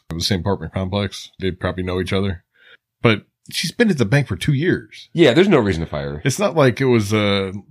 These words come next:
Speaker 1: she just got a job there to recently rob them, <laughs> you know?
Speaker 2: And why did she even tell them she knew him? Right?
Speaker 1: Yeah,
Speaker 2: Like, if
Speaker 1: I
Speaker 2: she
Speaker 1: don't know.
Speaker 2: didn't tell them that information, she wouldn't be the one being questioned so much.
Speaker 1: Yeah, really.
Speaker 2: It's not like it helped. They still couldn't find him for three more days.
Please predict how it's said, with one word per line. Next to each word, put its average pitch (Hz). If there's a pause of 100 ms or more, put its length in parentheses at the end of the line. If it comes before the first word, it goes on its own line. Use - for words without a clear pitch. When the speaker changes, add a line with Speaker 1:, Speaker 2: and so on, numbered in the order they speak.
(240)
Speaker 1:
she 123
just 104
got 107
a 95
job 101
there 101
to 95
recently 98
rob 101
them, -
<laughs> -
you 123
know? 113
Speaker 2:
And 139
why 185
did 330
she 240
even 220
tell 151
them 139
she 113
knew 98
him? 85 (1500)
Right? 175
Speaker 1:
Yeah, 185
Speaker 2:
Like, 175
if 170
Speaker 1:
I -
Speaker 2:
she 233
Speaker 1:
don't 214
know. 214
Speaker 2:
didn't 175
tell 175
them 175
that 147
information, 131
she 135
wouldn't 139
be 131
the 120
one 123
being 113
questioned 117
so 85
much. 76
Speaker 1:
Yeah, 98
really. 92 (320)
Speaker 2:
It's 123
not 160
like 190
it 131
helped. 117
They 135
still 165
couldn't 135
find 127
him 110
for 101
three 104
more 101
days. 95